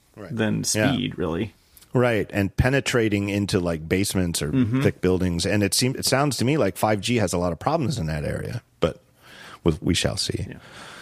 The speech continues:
Speaker 1: But it'll, you know, at the very least, it's, it better modems for, for iPhone users. Uh, John, I thank you.
Speaker 2: Thank you.
Speaker 1: Uh, I guess there was one more thing. Here we
Speaker 2: Oh.
Speaker 1: have one more thing. One more thing. We could do it quickly.
Speaker 2: Okay.
Speaker 1: You said before, I,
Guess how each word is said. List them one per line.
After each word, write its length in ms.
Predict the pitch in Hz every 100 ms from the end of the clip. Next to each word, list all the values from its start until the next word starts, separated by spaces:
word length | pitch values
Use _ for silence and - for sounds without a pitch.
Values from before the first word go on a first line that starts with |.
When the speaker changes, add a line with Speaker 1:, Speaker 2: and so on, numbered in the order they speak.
| - - - - -
Speaker 1:
But 160 | - 107
it'll, 260 | 101 92 76
you 80 | 110
know, 140 | 73 - _ _ - -
at 140 | 104
the 80 | 120
very 180 | 120 104
least, 260 | 95 - -
it's, 220 | - -
it 260 | - - -
better 200 | 90 78
modems 400 | 76 76 - -
for, 280 | - - - - -
for 140 | -
iPhone 360 | 65 - - -
users. 360 | - - - - - - - - - - - _ _ _ - -
Uh, 300 | 98 87 78 -
John, 240 | - 143 160
I 80 | -
thank 300 | 135 139 107
you. 100 | 113
Speaker 2:
Thank 220 | 147 147
you. 240 | 220 302 - - - - - - - -
Speaker 1:
Uh, 280 | 151 151 151
I 100 | 190
guess 180 | 226 233
there 80 | 247
was 100 | 214
one 140 | 247
more 140 | 247 240
thing. 260 | 262 180
Here 160 | 131 220
we 100 | 240
Speaker 2:
Oh. 40 |
Speaker 1:
have 100 | 147
one 160 | 120 180
more 120 | 196
thing. 280 | 185 127 78 -
One 120 | 180
more 100 | 185
thing. 120 | 180
We 100 | 160
could 80 | 165
do 80 | 170
it 60 |
quickly. 260 | - 156 107
Speaker 2:
Okay. 160 | 151 -
Speaker 1:
You 120 | 127 135
said 260 | - 151
before, 300 | 143 - 143
I, 160 | 98